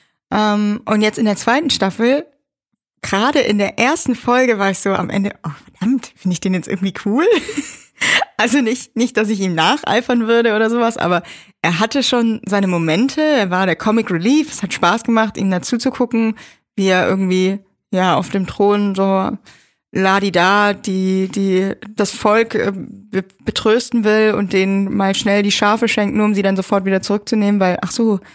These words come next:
das läuft gar nicht so einfach, wie ich das mir eigentlich vorstelle.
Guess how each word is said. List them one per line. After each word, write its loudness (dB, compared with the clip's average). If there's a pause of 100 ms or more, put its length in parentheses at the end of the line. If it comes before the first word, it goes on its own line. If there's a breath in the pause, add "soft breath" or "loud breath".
(220 loud breath)
das -2
läuft 2
gar 2
nicht 0
so 0
einfach, -2
wie -2
ich -6
das -2
mir 0
eigentlich -2
vorstelle. 0